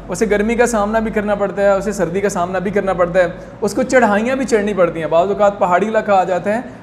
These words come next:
तो उसको चढ़ाई भी चढ़नी पड़ती है, ascending भी होती है, फिर descending भी होती है, चढ़ाई उतरती भी है, यानी उसका रास्ता जो बिल्कुल straight, बिल्कुल सीधा नहीं है। इसके बावजूद भी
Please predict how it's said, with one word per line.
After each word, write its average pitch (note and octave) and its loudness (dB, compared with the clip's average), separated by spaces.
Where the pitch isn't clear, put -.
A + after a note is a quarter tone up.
तो G#3 0
उसको A3 -2
चढ़ाई A3 6
भी A#3 -2
चढ़नी A3 -2
पड़ती F3+ -2
है, C#3+ -2
ascending A3+ -2
भी A#3+ 2
होती G3+ 0
है, G3+ 0
फिर B3 0
descending A#3+ 2
भी A3+ 0
होती F3+ 0
है, D#3+ 0
चढ़ाई F#3+ 0
उतरती A3 -2
भी G3+ -4
है, C#3+ -2
यानी B3 0
उसका C4 2
रास्ता G3 2
जो A#3+ 4
बिल्कुल B3+ -4
straight, A#3 -6
बिल्कुल A#3 -4
सीधा A#3 -2
नहीं F3 -6
है। C3+ -8
इसके C4 0
बावजूद A#3+ 2
भी G#3+ -4